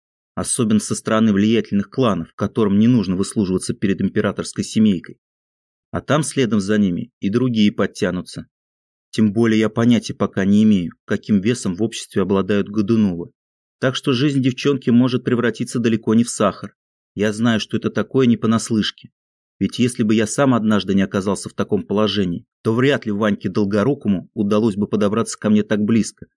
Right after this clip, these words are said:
только потому, что он был единственным, кто общался со мной. Часто как с брошенным котенком, просто гладя небрежно походя, но мне и этого оказалось достаточно. Я мрачно рассматривал свои ладони.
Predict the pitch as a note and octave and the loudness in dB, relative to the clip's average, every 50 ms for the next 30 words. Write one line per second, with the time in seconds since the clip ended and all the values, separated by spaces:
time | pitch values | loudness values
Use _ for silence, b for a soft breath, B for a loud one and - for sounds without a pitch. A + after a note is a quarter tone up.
0 | _ _ _ - G#2 G2 G2 - G2 - - - A2 A2 A#2+ C3 B2+ A2 - - | _ _ _ -2 -2 -2 -2 -4 -6 -6 -4 0 0 2 4 4 2 2 -2 -6
1 | - - - G#2+ G#2+ G#2+ G#2 G2 A2+ A2+ G2+ A2+ B2 A#2+ B2 A2 G2+ - - G#2+ | -16 -4 0 2 2 4 4 2 2 2 2 2 2 2 2 2 0 -2 -4 -4
2 | F2+ F2+ E2+ - _ _ - - - G2+ G2+ - - - A#2+ G#2 F2+ - - - | -4 -4 -4 -6 _ _ -8 -2 -2 -2 0 -2 -4 -2 -2 -2 -2 -4 -8 -8
3 | - - F2+ F#2+ F#2+ F#2 F2+ - - _ _ _ _ _ _ _ _ _ _ _ | -6 -4 -2 -2 -2 -2 -4 -8 -12 _ _ _ _ _ _ _ _ _ _ _
4 | _ _ _ - - C3+ C#3+ C3+ - - - - G#2+ G2+ G#2+ G#2 A#2 B2 C3 C3 | _ _ _ -4 -4 -2 -2 -4 -6 -8 -6 -6 -6 -6 -4 -2 0 0 0 0
5 | - B2+ B2 A#2+ A#2+ - C3 C3 - - C3 A2+ F#2 - - - - - - G#2 | 2 2 2 2 2 0 -2 -4 -2 0 0 0 0 -2 -6 -14 -14 -6 -4 -2
6 | B2 B2 - - B2+ B2 C#3 C#3 C#3 C3 G#2+ G#2+ G#2 G2+ F#2+ G2+ G#2 G2 F2+ G2 | -2 -2 -2 -4 -2 0 2 2 2 2 4 4 4 4 4 2 2 2 0 0
7 | G2 - - A2+ G#2 - - F#2+ E2 D#2+ E2+ - _ _ _ _ - G2+ G#2 A2+ | -2 -2 0 -2 -2 0 -2 -6 -8 -8 -10 -16 _ _ _ _ 0 2 4 4
8 | A#2+ C3+ C#3+ C3+ B2+ B2+ G#2+ - G2+ G2+ G2 F#2 - G2+ F#2 F#2+ G2 F#2+ F#2+ F2+ | 4 4 4 4 2 2 0 -2 -2 -4 -4 -2 -4 -4 -2 0 0 0 0 -2
9 | D#2+ G2 F#2+ - - G2+ F2 - - - - - - - - _ _ _ _ _ | -2 -4 -6 -6 -6 -8 -8 -8 -10 -16 -16 -16 -16 -18 -20 _ _ _ _ _
10 | _ _ _ _ _ _ _ - F2 G2+ G#2+ G#2 G#2+ A2 A#2+ - - - A#2 A2 | _ _ _ _ _ _ _ -6 -2 0 2 2 2 2 0 0 -2 -4 -4 -2
11 | G#2+ G#2 - - G#2+ A2 - G#2+ G#2+ G#2+ G#2 - - G#2 G#2 G#2+ G#2 G#2+ G#2+ G#2+ | -2 -2 0 0 0 0 0 0 0 0 0 0 -2 -2 0 2 2 2 0 0
12 | G#2 G#2 F#2 E2 E2 C#2 - | 0 0 -2 -2 -4 -8 -10